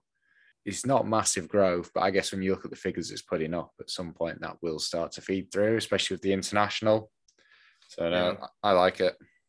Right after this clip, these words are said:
Speaker 2: For the watch list, for the buy list?
Speaker 1: Yeah, no, it's, it's good enough for the watch list. The o-, the only concern I would have is, you know, in the U-,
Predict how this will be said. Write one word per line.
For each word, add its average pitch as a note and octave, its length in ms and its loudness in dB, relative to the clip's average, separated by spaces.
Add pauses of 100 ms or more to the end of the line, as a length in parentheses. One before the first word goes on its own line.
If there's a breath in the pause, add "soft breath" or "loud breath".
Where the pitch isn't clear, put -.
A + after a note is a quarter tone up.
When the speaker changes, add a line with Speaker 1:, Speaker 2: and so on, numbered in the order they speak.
(1600 soft breath)
Speaker 2:
For D3+ 80 -8
the C#3 80 0
watch C#3+ 300 -2
list, E3 320 -4
for B2+ 60 -8
the A#2 100 -2
buy C3+ 220 0
list? D3 300 -4
Speaker 1:
Yeah, B2+ 200 10
no, C3 140 6
it's, A#2+ 240 0
it's A2+ 180 0
good B2 140 2
enough G#2+ 180 -4
for G2 80 -4
the G2 80 4
watch - 260 2
list. - 180 -8
The B2+ 100 8
o-, C3+ 160 6
the D#3+ 100 6
only D#3+ 160 6
concern B2 320 0
I G#2+ 80 4
would G2 120 4
have E2+ 340 0
is, - 240 -12
you G2+ 80 -6
know, F#2 60 0
in F#2+ 100 -2
the G2+ 60 0
U-, G2 180 -2